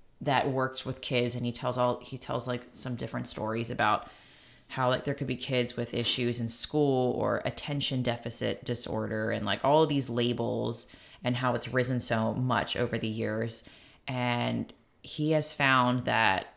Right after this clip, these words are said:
simplifying these lives of these kids has created this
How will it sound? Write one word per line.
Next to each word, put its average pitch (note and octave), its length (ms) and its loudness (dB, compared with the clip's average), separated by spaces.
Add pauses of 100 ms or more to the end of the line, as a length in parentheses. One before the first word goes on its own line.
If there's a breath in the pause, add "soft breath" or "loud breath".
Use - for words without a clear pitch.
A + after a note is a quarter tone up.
(120)
simplifying C3+ 1120 0
these A#2+ 300 -4
lives A#2+ 340 0
of - 80 -16
these - 160 -4
kids - 380 -4
has A#2 680 2
created B2+ 520 0
this A#2 500 -2